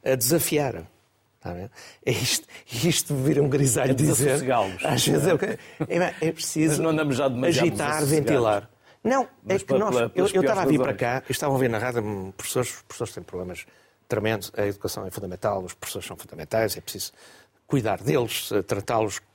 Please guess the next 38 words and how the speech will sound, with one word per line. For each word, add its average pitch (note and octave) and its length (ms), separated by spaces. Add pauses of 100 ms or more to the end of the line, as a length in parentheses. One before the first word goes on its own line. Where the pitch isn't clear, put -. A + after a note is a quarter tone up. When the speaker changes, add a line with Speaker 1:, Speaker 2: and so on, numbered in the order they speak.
(140)
Speaker 1:
como, G#2 280 (280)
como G#2 160
deve E2+ 160
ser. C3 420 (200)
Speaker 2:
Os - 60
nossos D#3+ 220
Speaker 1:
Eh, C#3+ 60
Speaker 2:
cuidadores, C3+ 320
Speaker 1:
agora, D3 100
Speaker 2:
professores, E3+ 360
médicos, D3+ 480
Speaker 1:
sim, G2+ 120
mas, C3 180
Speaker 2:
bombeiros, D3 360
polícias. C3 240 (120)
Speaker 1:
mas - 40
havia E3 180
uma D#3 140
frase D#3 280
que - 100
eu - 20
estava C3 180
a A#2+ 60
ouvir. A2+ 320 (320)
Nós G3 200
queremos G#3 320
estabilidade. D3+ 680 (100)
Não, D3 140
não. A2+ 180 (180)
Eu, C3+ 220 (400)
eu B2 100
quero D#3+ 280
que - 180
os C3 160
professores - 480
tenham D#3 240
salários D#3+ 500 (200)
dignos. C3 480